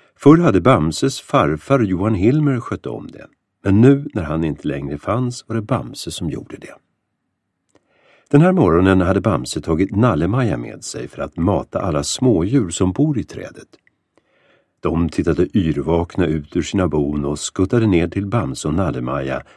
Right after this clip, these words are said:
för att se vad de hade med sig. Sedan mumsade de glatt i sig det som bjöds. "Djur och växter var det bästa Johan Hilmer visste", sa Bamse till Nallemaja.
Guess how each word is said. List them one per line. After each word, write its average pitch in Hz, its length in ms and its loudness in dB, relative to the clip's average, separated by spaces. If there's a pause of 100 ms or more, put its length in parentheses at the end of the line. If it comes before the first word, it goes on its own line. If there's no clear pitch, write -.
(140)
för 69 80 -8
att 71 80 -12
se 78 420 -6
vad 85 160 -4
de 76 100 -4
hade 82 200 -4
med - 320 -8
sig. - 300 -14 (920)
Sedan 78 440 -4
mumsade 76 520 0
de 92 200 2
glatt 78 500 -6 (140)
i 67 180 -12
sig 73 320 -8
det 80 180 -4
som 95 200 -4
bjöds. - 580 -12 (760)
"Djur 127 240 6
och 143 100 8
växter 160 340 2
var 131 160 4
det 135 60 2
bästa 135 480 -2
Johan 120 300 2
Hilmer 87 300 2
visste", 69 420 -4 (600)
sa 76 260 -6
Bamse 69 440 -2
till 73 240 -6
Nallemaja. 73 600 -8